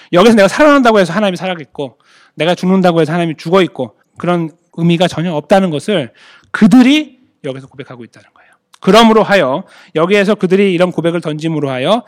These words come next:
그들은 앞으로 어떤 일이 벌어질지 모르지만 여기서 분명하게 본인들이 하나님 백성인 것을 증거했어요. 아주 자랑스럽게 증거했고 아주 멋있게 증거했어요. 하나님의 이름이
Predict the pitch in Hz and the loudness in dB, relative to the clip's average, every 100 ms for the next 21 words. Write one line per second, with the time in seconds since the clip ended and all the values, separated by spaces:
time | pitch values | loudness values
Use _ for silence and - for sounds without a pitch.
0 | - - - _ - 208 269 254 151 127 | -16 -20 -20 _ 0 2 4 4 0 -4
1 | 175 - 247 226 - 180 294 269 269 214 | -4 0 0 0 0 -2 0 0 0 0
2 | 202 214 208 143 185 233 170 156 117 127 | -2 -2 -6 -4 -2 -2 -2 -6 -6 -6
3 | 247 _ _ _ _ - 151 165 165 - | -8 _ _ _ _ -12 -8 -6 -8 -8
4 | 180 208 262 247 226 240 - 190 185 175 | -4 0 4 4 2 -2 -4 -6 -6 -8
5 | 170 254 240 226 175 180 165 143 - 151 | -8 -6 -6 -8 -10 -10 -10 -10 -12 -14
6 | - 147 127 113 - - - _ _ _ | -12 -12 -12 -14 -20 -20 -20 _ _ _
7 | _ _ - 170 - - 247 311 302 294 | _ _ -6 -4 -4 0 2 4 2 0
8 | - 220 185 165 - 151 240 - - - | -2 -2 -2 -2 -4 -4 -6 -10 -14 -2
9 | 180 240 196 254 - 320 277 247 214 147 | 2 4 6 4 4 0 0 0 0 -2
10 | - 117 _ _ _ _ 240 269 285 247 | -10 -20 _ _ _ _ 2 4 4 4
11 | 214 220 220 | 2 2 0